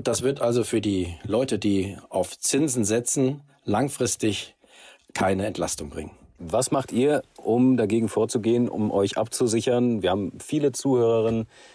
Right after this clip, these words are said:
Speaker 2: und Zuhörer, die uns, äh, tatsächlich schreiben, dass sie auch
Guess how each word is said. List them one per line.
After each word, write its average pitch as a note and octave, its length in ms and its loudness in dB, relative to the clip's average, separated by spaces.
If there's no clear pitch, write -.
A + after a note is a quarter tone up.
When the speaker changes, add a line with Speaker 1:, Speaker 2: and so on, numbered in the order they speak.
Speaker 2:
und G2+ 120 -6
Zuhörer, A2+ 460 4
die G#2 160 2
uns, G2+ 380 -2
äh, G2+ 120 2
tatsächlich G2 500 -4
schreiben, G2 440 0
dass F2 180 -4
sie F2 240 -4
auch D#2 320 -6